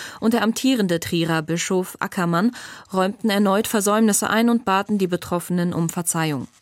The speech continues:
Zu ähnlichen Resultaten kommt eine Studie für das Bistum Augsburg. Auch hier sei jahrzehntelang nicht angemessen mit sexuellem Missbrauch an Kindern umgegangen worden.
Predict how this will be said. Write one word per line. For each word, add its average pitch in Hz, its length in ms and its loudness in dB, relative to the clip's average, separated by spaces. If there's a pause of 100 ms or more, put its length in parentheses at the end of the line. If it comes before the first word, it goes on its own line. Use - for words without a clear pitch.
(760)
Zu - 140 -2
ähnlichen 254 420 4
Resultaten 175 640 -2
kommt 180 260 -2
eine 196 220 2
Studie 208 420 0
für 185 160 -2
das 180 180 0
Bistum 190 420 -2
Augsburg. - 760 -4 (120)
Auch 170 200 -4
hier 180 260 0
sei 208 200 2
jahrzehntelang 208 640 0
nicht 190 200 -2
angemessen 165 560 0
mit 170 160 -2
sexuellem 180 540 0
Missbrauch 170 380 -2
an 170 140 -4
Kindern 170 360 -2
umgegangen 175 580 0
worden. 147 340 -6